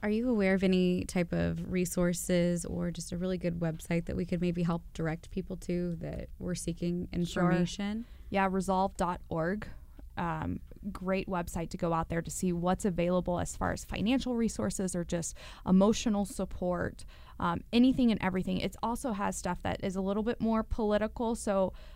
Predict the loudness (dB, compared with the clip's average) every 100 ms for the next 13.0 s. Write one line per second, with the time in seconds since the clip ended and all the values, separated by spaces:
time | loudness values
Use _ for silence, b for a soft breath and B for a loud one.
0 | B -2 0 4 6 6 2 -4 -2 -2
1 | -4 -4 -2 -2 -2 -2 0 -2 -2 -2
2 | 0 0 2 0 0 0 2 2 2 -2
3 | 0 0 0 -4 -6 B B -4 0 0
4 | 0 0 0 -2 -4 -4 -4 -2 -2 -2
5 | -4 -8 -8 -4 -2 -2 -6 -4 -2 0
6 | 0 0 -2 -2 -4 -4 -2 -2 -4 -2
7 | -2 -2 -4 -6 -4 -2 0 0 -2 -4
8 | -6 -2 0 0 0 -2 0 2 4 2
9 | 0 -2 0 -2 -2 -4 -2 0 0 -2
10 | -2 -2 -4 -2 0 0 -2 -4 -4 -8
11 | -4 0 0 0 -4 -4 -4 -4 -4 -4
12 | -6 -6 -4 -6 -4 -4 -4 -8 -10